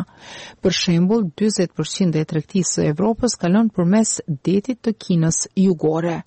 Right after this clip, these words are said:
Siç ka konfirmuar ndihmësi i sekretarit amerikan të shtetit për çështjet evropiane dhe euroaziatike, Jim O'Brien, partneriteti në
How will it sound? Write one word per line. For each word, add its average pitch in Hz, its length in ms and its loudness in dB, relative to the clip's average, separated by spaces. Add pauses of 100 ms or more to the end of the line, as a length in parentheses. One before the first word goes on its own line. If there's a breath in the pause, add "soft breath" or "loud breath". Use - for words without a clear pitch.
(460 loud breath)
Siç - 380 -2
ka 190 180 2
konfirmuar 175 680 2
ndihmësi 170 500 0
i 156 60 -2
sekretarit 165 600 -4
amerikan 160 400 0
të 165 140 -2
shtetit 185 400 -2
për 160 220 -4
çështjet - 480 -2
evropiane 175 760 0
dhe 156 280 0
euroaziatike, 175 1200 0
Jim 147 320 0
O'Brien, 220 480 0 (480 loud breath)
partneriteti 190 720 2
në 196 140 4